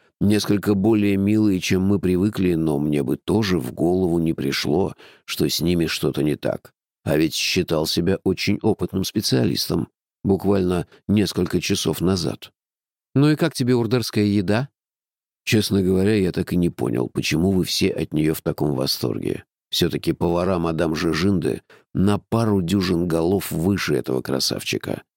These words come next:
Хотя, конечно, для сновидения, приснившегося дереву, которое вообще ничего не смыслит в человеческой кулинарии, он большой молодец». Я даже спорить не стал.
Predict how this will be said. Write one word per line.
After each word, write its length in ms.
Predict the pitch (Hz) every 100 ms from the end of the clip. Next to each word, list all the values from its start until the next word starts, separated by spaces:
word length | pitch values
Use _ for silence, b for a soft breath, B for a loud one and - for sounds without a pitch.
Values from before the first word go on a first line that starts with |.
| _ _ _
Хотя, 360 | - 101 107 107
конечно, 640 | 101 98 101 98 92 85
для 240 | 76 85
сновидения, 1000 | 78 80 76 67 58 87 107 78 50 - _ _ _ -
приснившегося 1080 | 90 90 87 92 98 - 85 71 - 71
дереву, 680 | 69 76 101 101 69 53 - b b -
которое 440 | 76 85 82 80
вообще 580 | 82 80 - - 76 95
ничего 400 | 110 - 107 95
не 120 | 90
смыслит 500 | - 92 87 76 78
в 60 | -
человеческой 640 | 82 82 80 - - 69
кулинарии, 920 | - 67 57 64 92 82 64 50 - _ _ -
он 340 | 95 101 92
большой 480 | 71 65 - 71 73
молодец». 720 | 67 55 50 50 50 - - - _ _ _ _ _ _ _ _ -
Я 320 | 104 180 196
даже 260 | 98 104 92
спорить 340 | - 76 -
не 100 | 69
стал. 340 | - - -